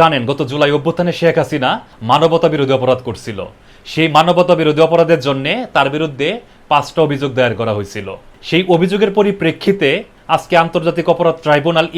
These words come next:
এক তিনশো সাতানব্বই দিন পর শেখ হাসিনার বিরুদ্ধে ফাঁসির আদেশ শুনাইছে। সেই পাঁচটা অভিযোগের মধ্যে আবু সাইদকে গুলি করে হত্যা, চানখারপুলে ছয়জনকে গুলি করে হত্যা এবং আশুলিয়ায় ছয়জনকে পুড়িয়ে হত্যার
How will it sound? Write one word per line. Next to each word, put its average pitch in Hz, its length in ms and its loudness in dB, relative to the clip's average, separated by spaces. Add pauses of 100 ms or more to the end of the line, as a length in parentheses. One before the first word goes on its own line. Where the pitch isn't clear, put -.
(120)
এক 196 120 2 (260)
তিনশো 170 280 -2
সাতানব্বই 190 640 2
দিন 156 100 -2 (100)
পর 165 180 6 (360)
শেখ 165 200 2
হাসিনার 170 360 -2
বিরুদ্ধে 156 300 -2 (120)
ফাঁসির 139 320 -2
আদেশ 113 180 -4
শুনাইছে। 110 400 -8 (340)
সেই 156 220 0
পাঁচটা 151 300 4
অভিযোগের 185 500 4
মধ্যে 139 260 0 (320)
আবু 151 200 4
সাইদকে 156 420 2
গুলি 160 140 2
করে 143 200 2
হত্যা, 143 360 0 (340)
চানখারপুলে 180 540 2
ছয়জনকে 165 420 0
গুলি 160 180 0
করে 156 160 2
হত্যা 147 360 0 (340)
এবং 147 260 2
আশুলিয়ায় 180 540 4
ছয়জনকে 160 420 2 (100)
পুড়িয়ে 185 320 2
হত্যার 170 300 0